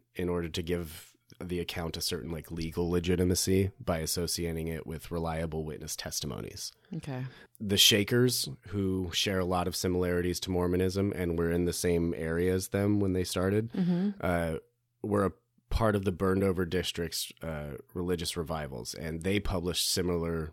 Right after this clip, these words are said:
Speaker 1: documents attesting to the truthfulness of, like, certain visionary experiences. Uh, it's
Speaker 2: Separate, though, not
Speaker 1: separate, though. I'm just
Speaker 2: Okay.
Speaker 1: sa-, like,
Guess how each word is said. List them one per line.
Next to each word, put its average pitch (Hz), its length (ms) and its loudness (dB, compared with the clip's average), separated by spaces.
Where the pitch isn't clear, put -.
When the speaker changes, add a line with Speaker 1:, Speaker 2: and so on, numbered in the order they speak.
Speaker 1:
documents 82 520 -2
attesting 82 480 -4
to 82 60 -6
the 76 100 -6
truthfulness 78 640 -6
of, 71 240 -12
like, - 160 -16
certain - 340 -4
visionary 76 520 -6
experiences. - 720 -12
Uh, 78 220 -2
it's - 120 -8
Speaker 2:
Separate, - 420 2
though, 127 240 -6
not 135 280 -2
Speaker 1:
separate, 110 380 6
though. 85 140 -2
I'm 98 120 2
just 139 180 2
Speaker 2:
Okay. 127 100 2
Speaker 1:
sa-, - 60 -4
like, 101 200 -2